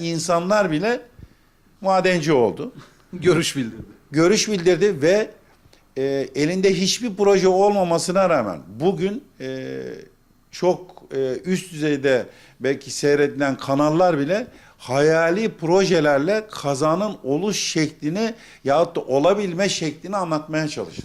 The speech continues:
Speaker 2: Krokiler çizdiler değil mi mesela?
Speaker 1: Yani krokilerden önce ye-, neler söylediler, neler şey yaptılar ve ben çok iyi hatırlıyorum. Ee, bir kanal vermek istemiyorum ama haber kanallarından bir tanesi son kazada, Ermenek kazasında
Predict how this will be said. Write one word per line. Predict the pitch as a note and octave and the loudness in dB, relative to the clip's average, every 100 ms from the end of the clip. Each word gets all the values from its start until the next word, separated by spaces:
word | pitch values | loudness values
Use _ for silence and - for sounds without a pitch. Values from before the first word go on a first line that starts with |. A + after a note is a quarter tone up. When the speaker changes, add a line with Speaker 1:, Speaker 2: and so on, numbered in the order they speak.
| - | 0
Speaker 2:
Krokiler | F#3 G3+ F3+ F#3+ | 2 2 2 2
çizdiler | D#3 C#3+ A2 A2 G#2+ B2 | 2 -2 -4 -6 -4 -2
değil | A3 | -2
mi | C#3+ | -2
mesela? | B2 - C3 - - _ A2+ A2 | -8 -14 -18 -20 -20 _ -16 -2
Speaker 1:
Yani | D3+ G3 A3+ - | 0 2 0 0
krokilerden | F3+ G3+ G3 A#3 A#3+ A#3 A#3+ | 2 2 2 0 0 -2 -4
önce | A#3 G#3 A3 F3+ D3+ C#3 C#3 | -4 0 0 0 -4 -16 -4
ye-, | D3 D3+ | -2 0
neler | F3 G3+ B3 B3 | 2 2 4 2
söylediler, | - G3+ F#3 E3+ E3+ E3+ D#3 | 4 4 4 -2 -2 0 0
neler | D#3 G3 A3 | -2 0 0
şey | G3+ G3 | 2 2
yaptılar | F#3 F3 - G#3+ G3+ | 4 2 0 0 2
ve | F#3 | 2
ben | F#3+ F#3+ | 2 0
çok | F#3+ G#3+ - | 0 -2 2
iyi | F#3+ | 2
hatırlıyorum. | E3+ F3 F#3+ F#3+ F#3+ E3+ A#3+ D4 | 2 0 -2 2 2 2 -2 -8
Ee, | F3+ E3+ E3+ E3 | -8 -6 -6 -6
bir | E3+ D#3+ | -10 -12
kanal | - D#3+ F3+ F3 | -2 0 2 2
vermek | E3+ F3 E3 | 0 0 -4
istemiyorum | - F#3+ F3+ E3 | -4 -4 -2 -2
ama | E3+ D#3 | 0 0
haber | D3+ E3+ G#3 | 2 4 2
kanallarından | F#3+ F3+ E3 D#3+ D#3 D#3 D#3+ | 0 -2 0 0 0 -2 -2
bir | F#3+ | -2
tanesi | E3+ D#3 C#3 - B3 | 0 0 -2 -6 -10
son | - - G#3+ G#3 | -10 0 2 2
kazada, | D#3+ D#3+ D3+ D3 D3+ | 0 2 2 2 2
Ermenek | D#3+ F#3+ F#3 D#3 C#3+ - | 2 2 0 -2 -4 -2
kazasında | E3 D#3 D3+ C#3+ C#3+ D#3+ A3 D4 | -2 2 0 0 -6 -2 -2 -2